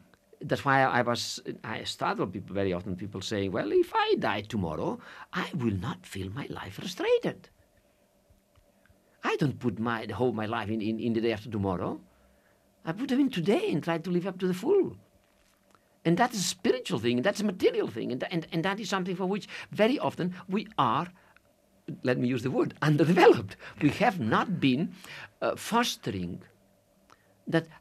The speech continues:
I am in end in myself and not means for something else. And development,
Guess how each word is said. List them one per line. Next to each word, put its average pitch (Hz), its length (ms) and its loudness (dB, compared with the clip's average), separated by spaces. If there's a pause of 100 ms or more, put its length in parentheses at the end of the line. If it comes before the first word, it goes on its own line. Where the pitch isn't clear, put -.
(120)
I 202 200 4
am 190 320 0
in 175 280 4
end 269 360 4 (140)
in 240 120 2
myself 262 720 0
and 175 160 6
not 196 180 2
means 254 520 0
for 247 140 -8
something 269 420 -6
else. - 460 -8 (420)
And 170 140 4
development, 147 640 2